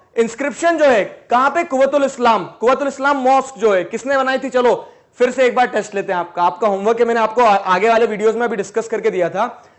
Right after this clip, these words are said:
कुवतुल इस्लाम मॉस्क जो है किसने बनवाना चालू किया था, ठीक है, ये पहली मॉस्क है इंडिया की, तो किसने बनवाना चालू किया था, कहां पे है, दिल्ली में है, चलो ठीक है, तो आपको नाम बताना है किसने बनवाना चालू किया था।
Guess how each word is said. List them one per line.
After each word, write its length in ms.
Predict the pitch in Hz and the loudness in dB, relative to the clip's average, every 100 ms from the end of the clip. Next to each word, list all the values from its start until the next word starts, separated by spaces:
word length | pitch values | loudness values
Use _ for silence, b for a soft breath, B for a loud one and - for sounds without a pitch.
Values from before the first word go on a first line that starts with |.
| B _ | B _
कुवतुल 340 | 247 277 277 | 2 2 2
इस्लाम 400 | 269 190 254 285 285 - - | -2 -2 0 0 -4 -16 -16
मॉस्क 340 | 190 220 226 | -2 0 0
जो 180 | 196 254 | 0 2
है 60 | 277 | 2
किसने 440 | 277 254 240 277 | 0 -8 -4 0
बनवाना 380 | 254 226 226 269 | 0 0 0 -2
चालू 420 | 285 254 233 277 | -2 0 2 2
किया 220 | 185 190 | 0 -2
था, 360 | 165 156 131 _ b b _ | -2 -4 -10 _ b b _
ठीक 100 | 220 | -4
है, 80 | 285 | 0
ये 80 | 269 | 0
पहली 260 | - 220 254 | 0 0 2
मॉस्क 320 | 247 247 254 | 2 0 2
है 300 | 247 160 - | 0 0 -6
इंडिया 200 | 196 202 | 0 0
की, 180 | 185 160 - B - | 0 -4 -12 B -6
तो 60 | |
किसने 240 | 202 226 277 | -6 -2 0
बनवाना 320 | 262 254 262 | 0 0 0
चालू 260 | 254 226 | 0 0
किया 200 | 233 240 | 0 0
था, 440 | 240 247 262 - - _ | 2 2 0 -4 -20 _
कहां 180 | 214 233 | -2 0
पे 100 | 269 | 4
है, 240 | 269 294 202 | 4 4 2
दिल्ली 200 | 214 294 | 0 2
में 120 | 320 | 2
है, 320 | 196 143 - | 0 -6 -10
चलो 160 | 196 185 | -4 -4
ठीक 220 | 170 160 | -4 -8
है, 80 | 147 | -8
तो 400 | - _ _ 269 | -12 _ _ -2
आपको 380 | 269 240 240 269 | 2 0 -2 -6
नाम 180 | 208 202 | -4 -4
बताना 260 | 196 196 196 | -4 -4 -6
है 60 | |
किसने 220 | 175 165 175 | -6 -10 -8
बनवाना 280 | 165 156 | -6 -6
चालू 240 | 156 143 147 | -10 -10 -12
किया 160 | 147 | -12
था। 280 | 135 135 - | -12 -14 -18